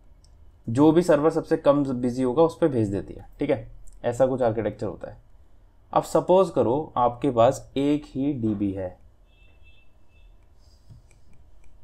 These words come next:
अब, अब अगर आपके पास एक ही डीबी है तो सारी रिक्वेस्ट इसी डीबी के पास जाने वाली है, है ना?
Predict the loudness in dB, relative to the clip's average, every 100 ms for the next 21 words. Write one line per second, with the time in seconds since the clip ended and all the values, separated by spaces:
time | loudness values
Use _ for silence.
0 | -20 -20 -20 -20 -20 -20 -20 -20 -20 -20
1 | -20 -20 -4 -2 -2 -8 -20 0 4 6
2 | 8 8 8 6 2 2 0 0 0 2
3 | 0 0 0 2 0 -2 -6 -6 -2 0
4 | 0 0 0 2 0 0 0 -2 -4 -12
5 | -20 -20 -20 -18 -14 -14